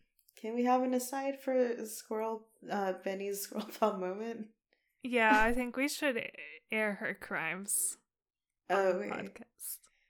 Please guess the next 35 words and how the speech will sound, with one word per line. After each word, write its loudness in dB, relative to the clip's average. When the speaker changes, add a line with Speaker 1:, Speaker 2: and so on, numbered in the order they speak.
Speaker 1:
Should -4
I 8
or 6
should -6
you? -2
Speaker 2:
You 0
can -8
do -6
it. -10
Speaker 1:
Okay, -4
so 0
imagine, 2
um, 0
we 0
are 8
celebrating 0
Thanksgiving, -2
a, -2
a 0
fake 0
holiday, -2
but -6
we 0
still -2
made -2
a -2
lot -4
of -6
food -12
because -10
we -8
have -6
the -2
day -2
off, 0